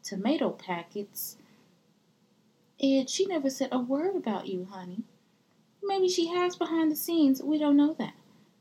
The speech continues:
but she's never said anything publicly. You on the side have just been very nasty, and it's going to really affect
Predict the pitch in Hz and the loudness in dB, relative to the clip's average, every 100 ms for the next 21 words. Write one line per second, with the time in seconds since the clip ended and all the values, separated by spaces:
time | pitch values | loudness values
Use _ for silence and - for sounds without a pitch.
0 | _ - 269 311 285 277 285 269 269 254 | _ -4 -2 0 4 6 4 2 -4 -2
1 | 247 233 226 214 - 339 - - - - | -2 -4 -6 -6 -6 -6 -6 -12 -14 -20
2 | _ _ _ _ _ _ _ 214 269 311 | _ _ _ _ _ _ _ 2 4 6
3 | 262 208 180 165 - _ - - - - | 4 4 0 -6 -10 _ -18 -16 -16 -16
4 | - 262 311 262 160 151 - - - - | -12 -12 -8 -2 0 0 -4 -14 -20 -20
5 | - 226 208 202 - 160 160 226 285 285 | -4 -4 -2 -6 -4 -4 0 2 6 6
6 | 277 226 240 247 247 - - - _ - | 8 6 6 4 2 -2 -18 -20 _ -18
7 | - - - 202 190 180 - - 247 262 | -18 -16 -10 -8 -8 -10 -6 0 2 2
8 | 262 - 233 214 202 202 208 _ _ - | 0 -2 0 2 0 -4 -8 _ _ -6
9 | 180 220 294 240 208 202 - - _ _ | 0 2 2 4 2 0 -8 -20 _ _
10 | - 185 - 156 151 _ | -18 -14 -4 -4 -4 _